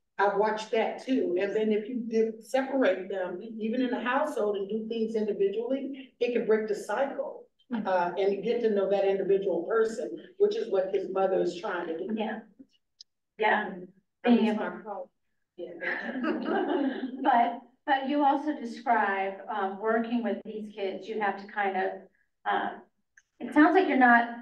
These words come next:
Speaker 2: necessarily avoiding all of the, I mean, like, you have to compartmentalize for yourself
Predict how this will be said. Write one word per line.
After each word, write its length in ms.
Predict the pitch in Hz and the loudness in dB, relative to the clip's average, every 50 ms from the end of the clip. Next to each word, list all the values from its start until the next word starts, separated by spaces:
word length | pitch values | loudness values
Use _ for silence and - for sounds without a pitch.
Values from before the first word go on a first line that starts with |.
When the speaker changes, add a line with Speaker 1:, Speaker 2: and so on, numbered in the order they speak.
| - - - | -12 -4 0
Speaker 2:
necessarily 600 | 240 247 240 - 240 - 240 220 208 196 196 196 | 2 2 2 0 -6 -4 -2 0 2 2 4 2
avoiding 920 | 190 190 185 185 196 202 202 226 240 - - - - - - - - - - - - - | 2 0 -2 -2 2 4 4 4 4 4 2 -2 -6 -6 -6 -4 -4 -4 -4 -6 -4 2
all 320 | - 233 247 269 285 294 | 4 4 4 4 4 0
of 120 | 294 294 - | 0 0 -2
the, 80 | - | -6
I 100 | - 240 | -2 2
mean, 180 | 247 240 233 220 | 2 2 2 2
like, 240 | 214 208 214 214 208 | 0 -2 -2 -4 -6
you 160 | 233 233 226 | -6 -6 -4
have 160 | 233 233 233 - | -4 -6 -8 -8
to 60 | 226 | -14
compartmentalize 1040 | - - - - _ - 220 202 202 202 196 196 196 196 185 180 190 190 - - | -20 -20 -20 -18 _ -4 -4 -4 -4 -4 -6 -4 -2 -2 -2 -2 -2 -4 -6 -8
for 80 | - 202 | -4 -4
yourself 720 | 196 180 - - - - - - 233 233 - 233 - - | -2 -2 -2 -4 -8 -8 -2 4 6 6 6 4 0 -2